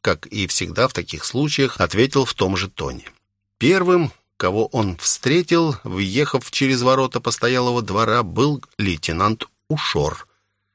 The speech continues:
Тот наверняка специально крутился перед трактиром, зубоскаля с одной из служанок, некрасивой и немолодой, чтобы о чём-то поговорить с шефом. И Олег легко догадался, на какую тему.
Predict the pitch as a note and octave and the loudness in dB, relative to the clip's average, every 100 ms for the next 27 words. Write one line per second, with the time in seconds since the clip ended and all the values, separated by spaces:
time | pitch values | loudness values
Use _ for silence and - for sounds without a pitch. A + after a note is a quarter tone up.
0 | _ _ _ - F#3 G#3 - G#2+ B2+ C3+ | _ _ _ 0 4 4 2 0 4 4
1 | D#3 D3 F#3 - F3 - E3 C3 G#2+ G2+ | 2 2 0 0 -2 2 4 4 2 0
2 | - A#2 D3+ D3+ - A2 A2 G2+ - G2 | 0 -2 0 0 2 0 0 -2 0 -2
3 | - - F3+ E3+ D#3+ C3+ G#2 G2 - D3+ | -2 -2 2 4 4 2 0 0 2 2
4 | D#3 C#3+ A2 E2 D#2+ A#2+ A2 F#2+ - D#2+ | 4 2 0 -2 -4 -2 0 -2 -4 -6
5 | D#2+ D3 D#3+ D#3+ - F#3 B2+ G#2+ C#3+ D#3 | 0 2 2 -2 -2 0 0 0 2 2
6 | C#3+ C3+ C3 D#3+ G#2+ D2 C#3 C#3 E3+ D#3 | 4 2 2 2 2 0 0 4 4 4
7 | - C#3 B2 A2 A#2 - - D#3+ F3 D3+ | 2 2 2 -2 -2 -4 2 2 2 -2
8 | C#3+ G#2 G2 A2 - - - C#2+ - B1+ | -4 -2 0 0 -2 -4 -6 -10 -12 -14
9 | _ _ _ _ _ - D#3 G#3 G3+ F3 | _ _ _ _ _ 0 2 4 2 2
10 | F3 - D#3+ D3 A#2+ A2 B2 - B2 A#2+ | 0 2 2 4 2 2 0 0 -2 0
11 | A2+ - A2+ A#2 - G2 D2+ C#2+ C2+ | -4 -2 0 0 -2 -4 -6 -8 -12